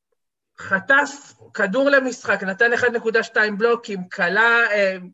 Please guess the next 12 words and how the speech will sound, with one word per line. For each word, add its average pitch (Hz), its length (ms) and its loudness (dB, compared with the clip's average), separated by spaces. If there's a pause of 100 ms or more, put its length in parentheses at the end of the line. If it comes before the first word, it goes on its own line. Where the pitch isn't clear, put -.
מכל 196 360 0
הטווחים 226 480 -6
טוב, 220 320 -2 (360)
העונשין 214 440 -2
שלו 262 240 0
סביר 240 380 0
לשלב 220 420 0
הזה 220 160 0
של 214 160 -2
הקריירה, 190 500 -4
שבעים 196 360 -12
אחוז. 214 420 -8